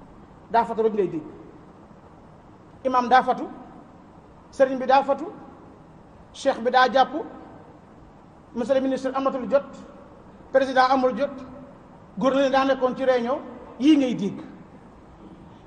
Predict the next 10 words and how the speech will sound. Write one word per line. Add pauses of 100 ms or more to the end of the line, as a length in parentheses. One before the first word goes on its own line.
Te
pourtant
loolu
ñu
ko
fal
pour
askan
wi
la,